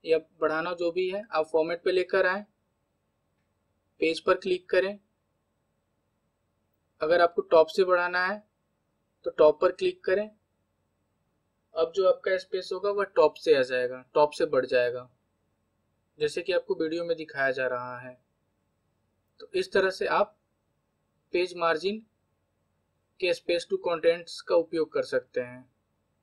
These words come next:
अगर आपको इसे ठीक करना है, दोबारा से format पे जाएं,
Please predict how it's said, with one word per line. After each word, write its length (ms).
अगर 220
आपको 240
इसे 180
ठीक 280
करना 320
है, 220
दोबारा 340
से 160
format 400
पे 120
जाएं, 280